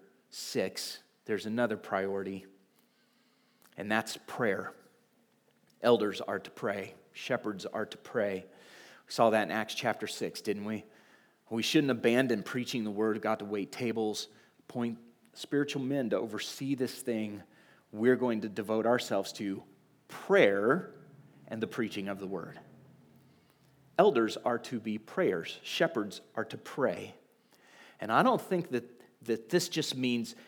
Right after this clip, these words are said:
generally shepherds are to have a vibrant life of prayer.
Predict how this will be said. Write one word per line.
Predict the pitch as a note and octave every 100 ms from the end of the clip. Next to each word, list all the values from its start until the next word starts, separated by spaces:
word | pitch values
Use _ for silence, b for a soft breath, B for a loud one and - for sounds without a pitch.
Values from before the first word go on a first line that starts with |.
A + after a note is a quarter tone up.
| B A#2+
generally | A2+ - F#3+ A3 D#3 B2+ A#2 A2 G#2+ B B B
shepherds | - - - G3+ G3 C#3 A#2 A2+ - -
are | A#2
to |
have | A#2 D#3 B2+
a | A2+
vibrant | A2 B2+ D3+ C#3+ C#3
life | A#2 A#2+ C3
of | A#2+ - -
prayer. | - C3+ G#2 F2 -